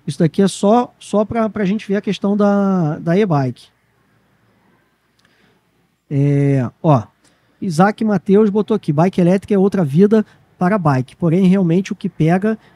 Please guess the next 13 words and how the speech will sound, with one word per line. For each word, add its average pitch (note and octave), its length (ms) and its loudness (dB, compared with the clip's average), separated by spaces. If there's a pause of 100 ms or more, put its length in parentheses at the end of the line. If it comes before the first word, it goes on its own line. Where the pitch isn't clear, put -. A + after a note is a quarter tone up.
(220)
é E3+ 140 0
a F3 280 2
manutenção G3+ 540 0
da G3+ 80 -2
mesma, G3+ 340 0
até G#3 160 -2
mesmo G3+ 260 0
se A3 140 -8
comprar F3+ 480 -4
usada, G3 500 -2
fico - 420 -8
com G#3+ 200 -2
receio G3 600 0